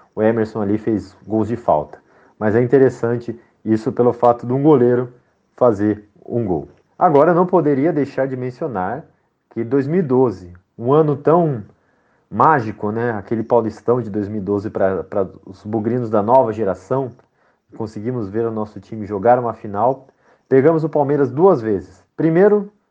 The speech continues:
na primeira fase, no Brinco de Ouro, vencemos por três a um, com gol do Neto, do Fumagalli e do Bruno Mendes. Ali foi a, confirmamos, né, praticamente a nossa vaga pro mata-mata.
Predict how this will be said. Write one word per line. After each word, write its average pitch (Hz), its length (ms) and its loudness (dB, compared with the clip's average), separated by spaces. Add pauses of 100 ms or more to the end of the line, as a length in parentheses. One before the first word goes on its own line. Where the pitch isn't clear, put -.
na 135 120 -4
primeira 156 360 2
fase, 151 320 2
no 147 60 -6
Brinco 135 300 -6
de 120 140 -2
Ouro, 160 280 2
vencemos 139 560 -2
por 131 160 -4
três 135 320 0
a 117 100 4
um, 139 240 -4 (440)
com 123 180 -4
gol 123 220 2
do 104 160 -4
Neto, 123 500 0
do 107 100 -4
Fumagalli 113 640 2
e - 20 -2
do 107 100 -4
Bruno 104 240 -6
Mendes. 107 340 -4
Ali 113 160 -2
foi 120 240 0
a, 104 160 2 (680)
confirmamos, 131 840 2
né, 117 120 0
praticamente 113 680 -4
a 113 40 -8
nossa 107 300 -4
vaga 101 320 2
pro 107 160 -6
mata-mata. 101 720 -2